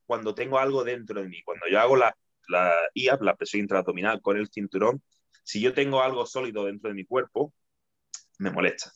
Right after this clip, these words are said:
me molesta bastante. Entonces, simplemente por sensaciones. La gente me, tengo un amigo mío que me dice, "Pero Julio, ¿cómo tienes energía sin, sin desayunar?". Es una idea errónea, es decir, si yo desayuno, yo no, la energía que yo voy a utilizar en, en el, en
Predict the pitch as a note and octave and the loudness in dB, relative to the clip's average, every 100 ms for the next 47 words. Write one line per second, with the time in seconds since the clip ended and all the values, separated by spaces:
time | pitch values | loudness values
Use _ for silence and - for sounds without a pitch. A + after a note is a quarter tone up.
0 | _ E2+ D#2+ F#2+ A2 F2+ - D#2+ - - | _ -10 -2 0 2 0 0 -6 -6 -18
1 | - - - G#2 G#2+ C3+ C#3 C3+ C#3 A#2+ | -20 -4 -2 0 0 2 2 4 2 2
2 | G2 F#2+ - D#2+ F#2 F#2 - - A2+ A#2+ | 0 -4 -10 -6 -6 -6 -8 -4 0 2
3 | A#2+ - _ _ G2 G#2+ G#2 - G#2+ G#2 | 0 -4 _ _ 2 2 0 0 2 2
4 | G#2+ A#2+ B2 G#2 F2 - E2 D#2 A#2 B2+ | 2 2 2 2 2 -2 -8 0 4 4
5 | - _ _ _ - D3 F#3 C#3 G#2+ G#2+ | 4 _ _ _ 2 4 2 0 0 -4
6 | F#2+ F#2+ - C3+ F3+ - _ _ _ _ | -4 -4 -2 0 0 -2 _ _ _ _
7 | - G2+ F#2+ E2+ D#2+ - - F2 E2+ E2 | -8 -2 -2 -2 -10 -12 -8 -6 -4 -4
8 | - E2+ E2+ F#2 - _ _ _ _ _ | 0 2 2 0 -4 _ _ _ _ _
9 | _ _ _ G#2+ C3 C3 B2+ A#2 G#2+ A#2+ | _ _ _ 0 2 4 4 4 4 4
10 | G#2+ F2 C3+ G2 E2+ F2+ - - - A2 | 4 4 4 4 -4 -6 -10 -12 -2 2
11 | B2 B2+ A#2 C#3 C#3+ A2 A2 C3 C#3 - | 4 2 2 0 0 -2 -2 -2 -2 -2
12 | F2 F2+ - B2 C3 B2+ B2 A#2 A2+ G#2 | -4 -4 -4 0 2 2 0 0 -4 -2
13 | A2 G2+ G2 F#2+ F#2+ F#2 F2 C#2+ | -2 -2 -6 -6 -2 -2 -2 -4